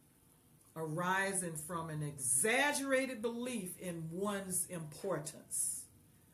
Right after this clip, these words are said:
Okay? I'm pretty sure you've met some people that you kind of said some things like, "They think they something." And if you've been through what I've been through, yes, I am something.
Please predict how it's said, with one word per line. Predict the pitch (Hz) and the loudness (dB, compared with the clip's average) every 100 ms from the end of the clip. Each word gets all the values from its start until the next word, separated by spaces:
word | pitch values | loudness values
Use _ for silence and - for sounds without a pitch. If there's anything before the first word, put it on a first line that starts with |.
| - | -16
Okay? | 139 - 156 156 - - | -14 -8 -6 -6 -12 -10
I'm | - 302 | -6 -2
pretty | 277 226 | -2 -2
sure | 202 208 | -4 -4
you've | 196 180 175 | -4 -4 -4
met | 170 156 | -6 -2
some | - 151 | -2 -2
people | 151 175 - 151 | -6 -8 -6 -6
that | 151 147 135 - - - - - | -4 -6 -8 -12 -20 -20 -20 -12
you | 160 180 180 170 - - | -4 0 0 0 -8 -18
kind | - 180 165 | -10 -6 -6
of | 156 - - - - - | -8 -12 -18 -18 -18 -8
said | - 214 185 | 0 2 2
some | - 180 | 0 -2
things | 151 190 175 170 165 | -2 -2 -2 -2 -4
like, | 156 151 | -4 -4
"They | - 339 | -4 -2
think | - 170 | -2 -6
they | 160 175 | -4 -2
something." | - 143 127 123 120 - - - - - - - - - - - - - - - - - - - - - - 170 | -2 -4 -8 -14 -14 -16 -18 -16 -16 -16 -16 -16 -16 -18 -20 -20 -20 -20 -20 -20 -20 -20 -20 -20 -20 -20 -14 -6
And | 156 | -4
if | 156 160 | -2 0
you've | 254 202 | 0 2
been | 233 233 | 2 2
through | 226 220 | -2 -4
what | 202 170 - | -2 -2 -2
I've | 208 214 | -2 -4
been | 208 208 | -4 -6
through, | 202 202 202 202 - - - 135 | -6 -6 -6 -8 -16 -20 -18 -6
yes, | 151 208 208 - | 2 2 2 -2
I | 175 175 175 170 | 0 -2 -2 -4
am | 160 147 | -4 -4
something. | 131 - - 156 - - | 2 4 4 4 -4 -10